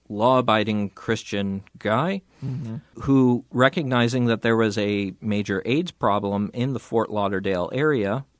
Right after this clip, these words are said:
Speaker 1: implemented a very reasonable set of laws that would try to curtail the spread of H I V. So his concern was for public health, and he was just doing his role as a mayor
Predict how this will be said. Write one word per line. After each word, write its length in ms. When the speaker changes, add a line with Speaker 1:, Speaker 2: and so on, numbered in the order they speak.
Speaker 1:
implemented 580
a 40
very 340
reasonable 880
set 300
of 160
laws 440
that 400
would 160
try 340
to 280
curtail 640
the 140
spread 320
of 80
H 260
I 160
V. 280
So 200
his 180
concern 600
was 160
for 240
public 420
health, 480
and 160
he 100
was 160
just 220
doing 280
his 180
role 240
as 80
a 60
mayor 440